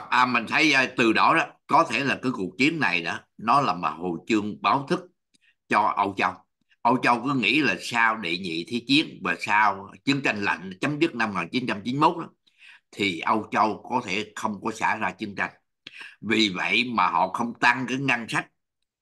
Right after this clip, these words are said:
lên hai phần trăm. Nhưng mà bây giờ, à, à, giặc đến nhà đàn bà cũng đánh mà. Cho nên khi mà giặc mà nó tràn vô đánh Ukraine đó, thì các nước Âu Châu thức tỉnh.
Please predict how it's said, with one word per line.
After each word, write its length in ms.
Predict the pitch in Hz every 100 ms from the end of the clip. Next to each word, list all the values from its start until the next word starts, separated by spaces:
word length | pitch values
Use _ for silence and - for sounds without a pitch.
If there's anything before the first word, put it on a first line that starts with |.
| _
lên 300 | 110 117 117 101
hai 240 | 113 110
phần 100 | 92 82
trăm. 160 | 101 98 - _ _ _ _ _ 123
Nhưng 220 | 147 147
mà 100 | 110
bây 160 | 127
giờ, 260 | 131 117 117 95
à, 380 | 104 123 104 - - _
à, 120 | 107
giặc 240 | 110 110 156
đến 180 | 165
nhà 220 | 147 110 117
đàn 160 | 113 117
bà 200 | 110 113
cũng 100 | 143
đánh 200 | 170 180
mà. 200 | 123 - -
Cho 120 | 139
nên 200 | 135 123
khi 220 | 156 147
mà 140 | 127 104
giặc 320 | 101 85 -
mà 200 | 98 101
nó 180 | 101 120
tràn 240 | 110 101 98
vô 200 | 117 117
đánh 300 | 131 160 165 123 123
Ukraine 360 | 104 123 117 117
đó, 80 | 120 _ _ _ _
thì 100 | 95
các 240 | 90 117 143
nước 140 | 139
Âu 180 | 113 110 104
Châu 160 | 101 -
thức 140 | 139 -
tỉnh. 300 | 95 117